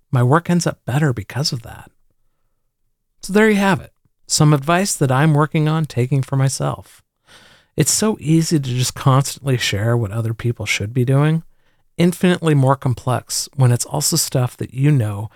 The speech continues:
you should be doing too, and how you're going to do it or <laughs> take steps to doing it.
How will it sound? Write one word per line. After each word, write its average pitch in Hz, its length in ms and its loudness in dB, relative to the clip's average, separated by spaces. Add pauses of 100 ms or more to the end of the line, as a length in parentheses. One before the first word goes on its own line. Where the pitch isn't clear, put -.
(220)
you 120 180 -6
should 151 360 2
be 170 140 0
doing 175 320 2
too, 208 420 -4 (260)
and 170 400 0 (380)
how 175 220 0
you're 220 160 0
going 214 240 -2
to 202 80 -4
do 156 280 -4
it - 300 -10 (240)
or - 120 -4
<laughs> - 0 -
take - 360 -4
steps - 400 -4
to 107 140 -10
doing 95 340 -8
it. - 160 -18